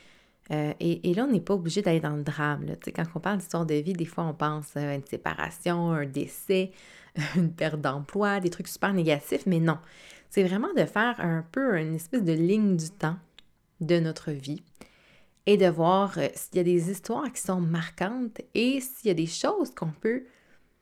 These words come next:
euh, je dirais, amalgamer avec,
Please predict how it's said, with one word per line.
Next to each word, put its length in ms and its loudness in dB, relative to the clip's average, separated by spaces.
euh, 280 -2
je 100 -8
dirais, 380 -4
amalgamer 840 0
avec, 580 0